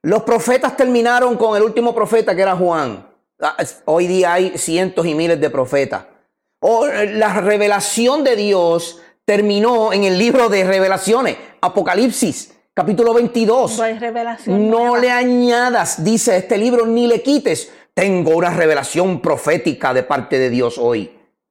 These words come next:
Speaker 1: Entonces queremos hacer lo que nos da la gana. Oye, satisfácete con lo que Dios ya ha dicho.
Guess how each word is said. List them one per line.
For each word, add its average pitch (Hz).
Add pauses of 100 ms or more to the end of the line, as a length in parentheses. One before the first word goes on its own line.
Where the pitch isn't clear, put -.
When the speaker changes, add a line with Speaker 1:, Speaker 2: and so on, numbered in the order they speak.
(600)
Speaker 1:
Entonces 254
queremos 247
hacer 311
lo 359
que 214
nos 185
da 175
la 262
gana. 208
Oye, 247
satisfácete 220
con 165
lo 175
que 139
Dios 165 (100)
ya 151
ha 147 (160)
dicho. 151